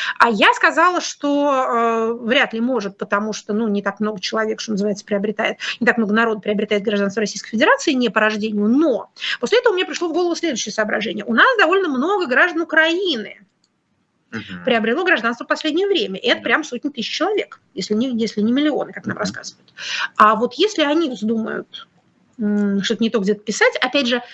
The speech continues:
Speaker 1: вне зависимости от времени совершения деяния. Фейки, нарушение территориальной целостности. Так что если вы, например, э, какой-нибудь, э, гражданин Д Н Р, Л Н Р и писали где-нибудь там у себя в соцсетях что-нибудь не то в две тысячи двенадцатом году,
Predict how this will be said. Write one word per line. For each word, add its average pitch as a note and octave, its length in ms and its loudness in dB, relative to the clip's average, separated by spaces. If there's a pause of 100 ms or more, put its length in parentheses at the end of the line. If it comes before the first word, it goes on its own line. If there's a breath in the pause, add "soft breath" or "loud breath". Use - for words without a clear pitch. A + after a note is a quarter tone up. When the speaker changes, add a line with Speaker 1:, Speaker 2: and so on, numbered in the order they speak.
(200 loud breath)
Speaker 1:
вне A#3 220 2
зависимости A#3+ 600 -2
от A3 140 -2
времени G#3+ 340 2
совершения G#3 640 0
деяния. G#3+ 580 -2 (440 loud breath)
Фейки, D#4+ 360 4
нарушение G#3+ 400 0
территориальной G3 500 0
целостности. B3 760 -4 (500 loud breath)
Так C4 140 6
что - 160 -2
если A#3 300 0
вы, A3+ 100 0
например, G#3 640 0
э, G3 260 0
какой-нибудь, G3 880 -2
э, G#3+ 100 0
гражданин G3+ 720 0
Д G#3 160 2
Н G3+ 100 0
Р, F#3+ 160 0
Л F#3 100 0
Н G#3 140 0
Р G#4 80 -2 (960 loud breath)
и B3+ 80 0
писали A3+ 400 2
где-нибудь G#3 400 -6
там G#3+ 180 -2
у - 40 -2
себя G3+ 460 -4
в - 60 -14
соцсетях - 500 -4
что-нибудь G#3+ 340 -2
не A#3 120 2
то G3+ 380 -6
в G3 240 0
две G3+ 160 2
тысячи G#3 540 -2
двенадцатом G#3 720 0
году, B3+ 200 2